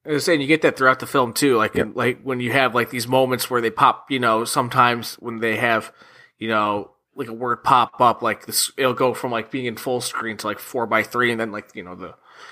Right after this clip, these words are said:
Speaker 1: lettering on, like, the sides of the screen, you know, which also can go with the color changes that might, may happen, you know.
Speaker 2: It's definitely something that has become more prevalent over time. Um, most of the time now in movies, like, they use the, the texting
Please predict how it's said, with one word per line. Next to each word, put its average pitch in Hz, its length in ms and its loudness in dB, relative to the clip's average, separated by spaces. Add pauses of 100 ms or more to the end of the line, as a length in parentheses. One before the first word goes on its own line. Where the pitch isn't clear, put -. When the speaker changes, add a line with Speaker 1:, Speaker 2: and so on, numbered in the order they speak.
(280)
Speaker 1:
lettering 117 560 4
on, 110 220 4
like, 110 140 -6
the - 60 -10
sides 110 440 4
of 107 60 -8
the 104 60 -6
screen, 110 520 -2
you 104 120 -6
know, 95 300 -8 (600)
which - 100 -4
also 117 340 4
can 110 200 -8
go 117 160 4
with 107 100 2
the - 60 -18
color 123 320 2
changes 113 540 0
that 104 200 0
might, 104 240 -6
may 110 200 -4
happen, 104 680 -4
you 101 80 -8
know. 92 240 -8 (960)
Speaker 2:
It's 156 120 -2
definitely 285 360 2
something 196 360 4
that 135 180 6
has 127 180 0
become 135 360 2
more 120 160 2
prevalent 120 440 -2
over 135 140 0
time. 139 460 2
Um, 110 300 0
most 170 280 4
of 233 40 4
the 202 100 2
time 127 200 0
now 107 240 6
in 107 80 2
movies, 107 320 0
like, 101 160 2
they 110 80 0
use 110 320 -2
the, 92 320 8 (340)
the - 60 4
texting - 720 -4